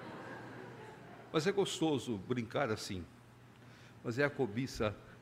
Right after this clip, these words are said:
a pior coisa que existe na vida. Nós precisamos ser gratos. Gratos pela igreja que nós temos. Gratos pelos presbíteros que nós temos.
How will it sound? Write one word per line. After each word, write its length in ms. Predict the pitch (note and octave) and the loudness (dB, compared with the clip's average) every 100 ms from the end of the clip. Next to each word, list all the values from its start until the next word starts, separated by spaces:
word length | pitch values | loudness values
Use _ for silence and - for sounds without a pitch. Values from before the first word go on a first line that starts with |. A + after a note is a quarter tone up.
| - | -6
a 100 | A2 | -4
pior 500 | - G#2+ A2 C#3 - | -2 2 6 6 4
coisa 360 | A#2+ A2 G2+ G#2 | 2 2 2 -2
que 140 | G#2+ | -2
existe 400 | F#2+ G2 - - | -4 -4 -4 -6
na 80 | F2 | -6
vida. 300 | E2 D#2 - - - - - - - - - - - - - - - - - - - - - | -6 -8 -12 -16 -20 -20 -20 -18 -20 -20 -20 -20 -20 -20 -20 -20 -20 -20 -20 -20 -20 -16 2
Nós 300 | B2+ C#3 - | 6 6 4
precisamos 600 | B2 C3 G2 B2 A2 - | -4 0 2 4 2 0
ser 220 | A2 G#2 | -2 0
gratos. 720 | F#2 E2 - - - - - - - - - - - - - - - | 2 2 0 -10 -14 -14 -16 -18 -20 -20 -20 -20 -20 -20 -20 -14 2
Gratos 420 | B2 D#3 - - | 4 4 0 -4
pela 200 | D3 D3+ | -2 -2
igreja 420 | A#2+ C#3 C3 B2 | 2 2 2 -2
que 100 | A#2 | -2
nós 240 | A2+ G2+ - | -2 -2 0
temos. 680 | G2 E2+ E2 - - - - - - - - - - - - - - - - - | 0 0 -6 -10 -14 -16 -18 -20 -20 -20 -20 -20 -20 -20 -20 -18 -12 -12 -12 -4
Gratos 260 | A#2+ C#3+ - | 4 4 4
pelos 240 | C#3 - | -2 -2
presbíteros 720 | - A2 F#2 A2+ G3+ - B2 | 0 -2 0 0 0 0 -10
que 100 | - | -8
nós 240 | G#2+ - - | -8 -6 -4
temos. 540 | F#2 F#2 - - | -4 -4 -12 -16